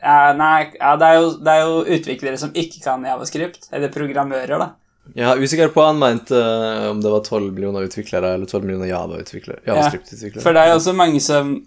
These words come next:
Speaker 1: kan JavaScript uten å jobbe med det.
Speaker 2: Most estimates puts the number of programmers worldwide between eighteen and twenty-one million.
Speaker 1: Ja. Det kommer an på hva det definerer som å kunne JavaScript, men det kan også si hva er å kunne norsk.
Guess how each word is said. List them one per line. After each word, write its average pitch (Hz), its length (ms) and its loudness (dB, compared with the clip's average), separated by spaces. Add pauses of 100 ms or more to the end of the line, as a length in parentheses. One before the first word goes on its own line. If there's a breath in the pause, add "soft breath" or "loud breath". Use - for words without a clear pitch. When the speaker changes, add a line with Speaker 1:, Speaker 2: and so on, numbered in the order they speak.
Speaker 1:
kan 143 280 0
JavaScript 127 680 -8
uten 139 360 -6
å 131 320 -4
jobbe 131 280 -4
med 123 240 -12
det. 147 140 -4 (1300)
Speaker 2:
Most 139 480 2
estimates 120 540 0
puts - 280 -4
the 120 100 -4
number 107 280 -2
of 98 140 -4
programmers 95 580 -2
worldwide 90 480 -8
between 95 340 -6 (320)
eighteen 101 460 -2
and 92 140 -6
twenty-one 90 480 -8
million. 85 420 -10 (640 soft breath)
Speaker 1:
Ja. 160 220 -4 (1000)
Det 160 160 -2
kommer 180 240 0
an 165 160 4
på 160 60 -6
hva 160 180 4
det 143 80 -4
definerer 147 240 -2
som 143 140 -6
å 147 100 -8
kunne 143 240 -4
JavaScript, 135 640 -6
men 147 160 -4
det 147 200 -6
kan 156 120 -4
også 147 200 -6
si 147 180 -4
hva 139 160 0
er 135 80 -4
å 135 60 -14
kunne 139 200 -4
norsk. 135 360 -10